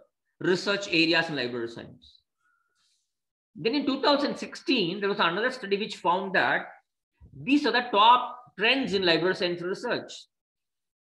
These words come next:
The top most topic is scientometrics,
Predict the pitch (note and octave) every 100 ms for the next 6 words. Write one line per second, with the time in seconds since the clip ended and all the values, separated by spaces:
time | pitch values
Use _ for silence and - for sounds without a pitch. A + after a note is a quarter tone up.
0 | _ _ C#3+ D3 F#3 F#3 - - _ _
1 | E3 A3+ B3 - - _ _ _ _ _
2 | _ _ - F3+ F3+ F3 E3+ D#3+ D3 E3+
3 | F3 F3 G#3 G3+